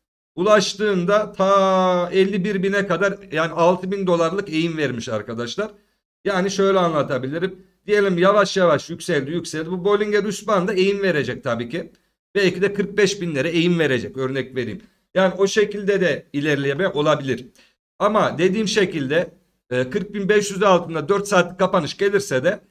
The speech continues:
e, tuzak diyeceğiz arkadaşlar. Tuzak diyeceğiz. Şimdi günlükte diğer ortalamaları açalım. Şöyle. Günlükte de M A yüzün üzerinde gün kapattık.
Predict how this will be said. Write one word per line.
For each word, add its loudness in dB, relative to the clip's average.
e, -8
tuzak 0
diyeceğiz -4
arkadaşlar. -8
Tuzak -4
diyeceğiz. -6
Şimdi -2
günlükte -2
diğer 4
ortalamaları 2
açalım. -2
Şöyle. 0
Günlükte 0
de 2
M 2
A 6
yüzün -2
üzerinde 0
gün -4
kapattık. -4